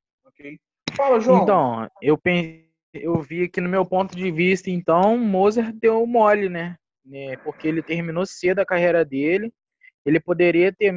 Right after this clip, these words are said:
Speaker 2: assim, mesmo que ele não gostasse de ser, é, no ca-, um artista, assim,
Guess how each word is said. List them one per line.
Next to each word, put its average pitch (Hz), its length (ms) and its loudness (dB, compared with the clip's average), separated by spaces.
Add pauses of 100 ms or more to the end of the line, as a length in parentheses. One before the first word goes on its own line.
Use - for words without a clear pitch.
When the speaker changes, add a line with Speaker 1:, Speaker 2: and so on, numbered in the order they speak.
(240)
Speaker 2:
assim, 156 280 -10
mesmo 185 340 -4
que 196 80 -4
ele 185 140 -2
não 175 200 -4
gostasse 170 680 -2
de 139 120 -16
ser, 139 520 -8 (480)
é, 131 600 -2 (1000)
no 147 120 -2
ca-, 151 280 0
um 160 100 -4
artista, 151 600 -8
assim, 139 500 -16